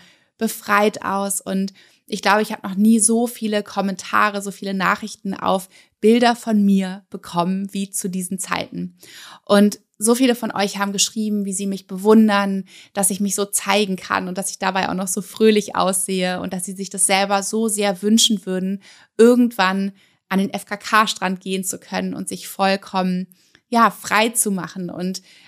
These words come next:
auch da wirklich in der, in der liebevollen Annahme mit dem eigenen Körper zu sein und ihn so wirklich zu akzeptieren und wertzuschätzen, wie er ist. Und,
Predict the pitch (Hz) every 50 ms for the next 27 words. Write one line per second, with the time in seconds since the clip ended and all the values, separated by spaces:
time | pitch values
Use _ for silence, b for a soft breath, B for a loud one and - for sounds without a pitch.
0 | b b - 196 - - - 196 196 208 202 196 202 202 202 202 185 - - 190
1 | 190 185 185 185 185 190 - - 185 185 180 180 180 190 208 220 208 208 196 -
2 | - 196 196 190 190 190 - - - 180 196 196 190 185 185 185 185 190 185 180
3 | 185 b b b b b b - 220 202 226 226 214 - - 202 214 214 214 202
4 | 202 - - 220 226 226 233 - 202 190 - - 214 196 190 - - - - 190
5 | 190 196 196 b b b b - 202 190 208 202 202 196 196 214 220 226 240 226
6 | 202 214 214 - 202 - - - - 196 - - - 202 190 _ - - - 254
7 | 269 247 220 - - 190 - 190 202 214 233 233 - - 208 - - 185 185 -
8 | - - 196 196 185 196 202 208 202 196 - - 180 175 175 - - - - 190
9 | 190 196 196